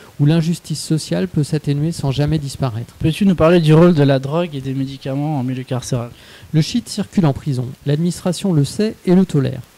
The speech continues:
Speaker 1: C'est une façon douce d'éviter les tensions, de réguler les humeurs. Les psychotropes font l'objet de véritables trafics. Là encore, la complexité de l'administration et des médecins est indubitable.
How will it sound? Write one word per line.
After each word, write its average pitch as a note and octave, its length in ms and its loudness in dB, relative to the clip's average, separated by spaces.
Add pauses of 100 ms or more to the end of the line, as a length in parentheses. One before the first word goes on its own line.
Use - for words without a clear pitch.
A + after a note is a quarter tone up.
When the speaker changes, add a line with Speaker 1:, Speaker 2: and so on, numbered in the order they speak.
(180)
Speaker 1:
C'est - 220 -12
une E3+ 100 -4
façon D3+ 380 -4
douce F#3+ 320 -4
d'éviter D#3 340 -2
les D3 100 0
tensions, D3 460 -2 (240)
de C3+ 60 4
réguler E3+ 400 0
les C3+ 240 -2
humeurs. B2 260 -4 (520)
Les D3+ 80 2
psychotropes F3+ 560 -4
font C3+ 120 -6
l'objet C#3 260 0
de C3 80 0
véritables C3+ 480 -2
trafics. - 560 -10
Là D3 100 0
encore, F3 300 0
la D3 100 -2
complexité D#3+ 720 -6
de B2+ 160 -2
l'administration D3+ 1000 -4
et - 20 -2
des B2+ 100 -2
médecins D3+ 360 -4
est C#3+ 160 -4
indubitable. B2+ 640 -4